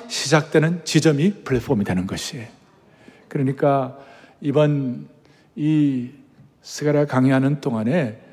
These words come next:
돌아와서 다시 회복되는 지점을 확보할 수 있도록 개인적으로, 공동체적으로, 시대적으로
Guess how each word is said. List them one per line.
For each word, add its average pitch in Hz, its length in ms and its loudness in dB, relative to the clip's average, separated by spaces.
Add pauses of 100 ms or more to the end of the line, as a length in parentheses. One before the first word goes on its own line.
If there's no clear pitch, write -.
(460)
돌아와서 190 880 10
다시 180 400 2 (180)
회복되는 156 520 2
지점을 143 480 -2 (180)
확보할 165 420 0
수 - 140 -8
있도록 104 420 -12 (420)
개인적으로, 185 840 8
공동체적으로, 139 840 0
시대적으로 165 840 -6